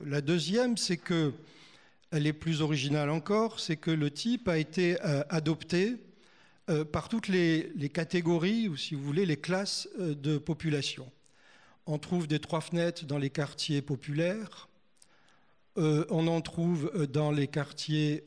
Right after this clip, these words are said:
euh, on va dire, moyens bourgeois, de rentiers, et cetera. Et on en trouve aussi dans les, euh, dans les quartiers, dans les secteurs les plus,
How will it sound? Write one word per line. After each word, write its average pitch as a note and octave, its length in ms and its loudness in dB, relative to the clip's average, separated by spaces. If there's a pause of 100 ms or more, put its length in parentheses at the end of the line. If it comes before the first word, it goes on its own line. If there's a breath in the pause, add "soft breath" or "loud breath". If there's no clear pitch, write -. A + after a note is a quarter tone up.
euh, C#3 540 -8
on B2+ 80 -8
va C3 140 -2
dire, C3+ 200 -2
moyens C#3+ 340 0
bourgeois, D3 600 0
de C#3+ 100 -2
rentiers, C#3 520 -2
et D3+ 80 -4
cetera. D#3 680 -4 (600 loud breath)
Et D3+ 40 0
on D#3+ 120 4
en F3 120 4
trouve E3+ 220 2
aussi G#3 420 0
dans F3+ 160 2
les, C#3+ 580 2
euh, C#3+ 680 -4
dans C#3 180 -2
les C3+ 120 0
quartiers, E3+ 420 -2
dans F#3 100 2
les C#3+ 80 4
secteurs F3 540 0
les C#3+ 120 2
plus, C#3 540 0